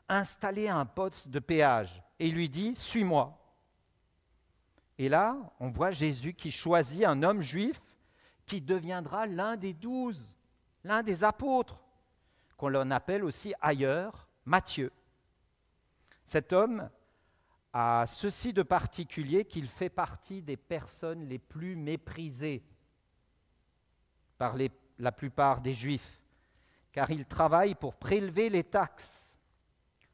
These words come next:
probablement sur le poisson, pour le compte de son patron et d'Hérode Antipas, le tétrarque de Galilée et de la Périe, qui lui-même est proche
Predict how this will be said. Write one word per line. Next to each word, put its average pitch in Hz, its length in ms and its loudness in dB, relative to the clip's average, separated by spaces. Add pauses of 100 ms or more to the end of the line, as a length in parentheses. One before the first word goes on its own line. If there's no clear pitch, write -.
(160)
probablement 170 800 4
sur 143 220 -6
le 143 100 0
poisson, 147 720 -2 (240)
pour 127 160 -6
le 135 100 2
compte 196 600 -4
de 135 160 -4
son 156 240 -6
patron 170 560 -2 (500)
et 254 280 2 (180)
d'Hérode 180 720 0 (100)
Antipas, 147 640 -4
le 110 120 -8
tétrarque 139 720 -4 (520)
de 127 100 0
Galilée 139 580 2
et 131 40 -6
de 113 80 -8
la 117 80 0
Périe, 117 400 -8 (800)
qui 143 140 -4
lui-même 170 440 0
est 143 100 -2
proche - 680 -6